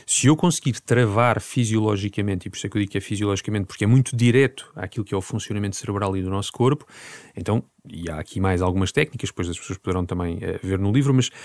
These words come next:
cada uma delas, eh, procura esse travão e depois tem uma segunda dimensão, que é, se eu estou a travar do ponto de vista, de, como disse bem, de um novo caminho, então eu também tenho que criar aqui um novo caminho, que é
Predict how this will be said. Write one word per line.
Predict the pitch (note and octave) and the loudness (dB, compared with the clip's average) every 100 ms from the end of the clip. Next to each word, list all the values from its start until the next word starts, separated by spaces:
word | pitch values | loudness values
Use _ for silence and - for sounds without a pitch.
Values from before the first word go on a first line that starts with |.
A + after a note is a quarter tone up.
| - - | -20 -8
cada | - C#3 C3+ | 4 6 8
uma | B2+ B2+ | 8 8
delas, | A2+ C3 C#3 D#3+ D#3+ - - - _ - | 8 6 6 2 -2 -6 -14 -20 _ -2
eh, | C#3+ C#3 - - | 0 0 -4 4
procura | D3 D3+ - F3 C3 F#2 - | 4 4 4 6 6 4 2
esse | G#2+ - | 0 0
travão | G#2+ G2 A#2 E3 A3 - - - _ - | 0 2 2 2 -2 -10 -20 -20 _ -2
e | C#3+ | -2
depois | - F3 | 2 2
tem | - | 4
uma | E3+ E3 | 2 2
segunda | - E3 D#3 | 2 4 4
dimensão, | C3+ A#2+ G2+ - E2 - _ _ _ _ | 4 2 0 -4 -8 -12 _ _ _ _
que | - A2 | 0 2
é, | E2 | 2
se | - - | -4 -6
eu | |
estou | - D#3 | -4 0
a | D3+ | 2
travar | C#3+ C3 A#2+ G2 G2+ - _ _ - | 2 2 4 2 -2 -14 _ _ -12
do | G#2 A2 | -4 0
ponto | A#2+ A#2+ | 2 2
de | - | 0
vista, | A2+ A#2 G2 G2 F#2 | 0 0 0 -8 -10
de, | F#2+ - - | -14 -20 -6
como | G2+ G2+ | -2 0
disse | A2 - A2+ | 0 0 0
bem, | A2 F#2+ | 0 0
de | G2 | 0
um | G2+ | 4
novo | A#2+ C3 - | 4 4 2
caminho, | A2+ G#2 F2 A2 D#3 _ - - _ | 0 0 0 -2 -4 _ -20 -20 _
então | - G#2 | -6 -6
eu | |
também | G2 A#2 | 0 0
tenho | A#2 C3 | 2 0
que | |
criar | - B2+ B2+ | 0 2 4
aqui | C3 - A2+ | 2 0 -2
um | |
novo | F#2+ F#2 | -2 -4
caminho, | - A#2 B2+ B2+ | -2 2 2 0
que | - B2+ C3 | -2 0 2
é | C#3 | 0